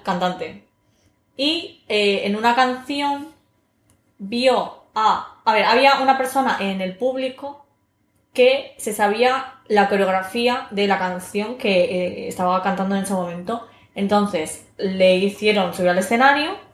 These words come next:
Vosotros imaginaros ser un fan, rollo, que te sabe la coreografía, pero que estás en un tour, encima era un tour muy tocho,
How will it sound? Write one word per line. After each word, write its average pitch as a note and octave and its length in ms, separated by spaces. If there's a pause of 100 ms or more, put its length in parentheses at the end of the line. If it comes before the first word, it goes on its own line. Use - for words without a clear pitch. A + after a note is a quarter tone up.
(160)
Vosotros F#3 400
imaginaros F#3 460
ser F#3+ 300
un F3+ 180
fan, G3 300
rollo, F3+ 280
que F3+ 80
te F3 100
sabe F3+ 140
la F3+ 80
coreografía, F#3 440
pero F#3+ 160
que - 340 (240)
estás F3+ 260
en G3 80
un F#3+ 80
tour, G3 160
encima F#3+ 240
era G3 100
un F#3+ 100
tour F#3+ 120
muy F#3+ 260
tocho, E3+ 460